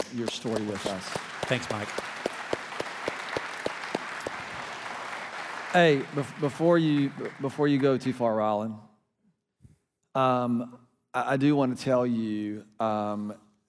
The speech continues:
Speaker 1: in front of everybody how much, um, I appreciate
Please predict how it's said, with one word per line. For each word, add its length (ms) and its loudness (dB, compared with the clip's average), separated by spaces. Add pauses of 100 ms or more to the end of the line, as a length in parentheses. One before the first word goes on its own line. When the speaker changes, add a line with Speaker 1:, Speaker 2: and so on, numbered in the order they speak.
(320)
Speaker 1:
in 120 -2
front 220 4
of 60 2
everybody 600 2
how 280 -2
much, 640 0 (480)
um, 600 -2 (140)
I 80 2
appreciate 960 0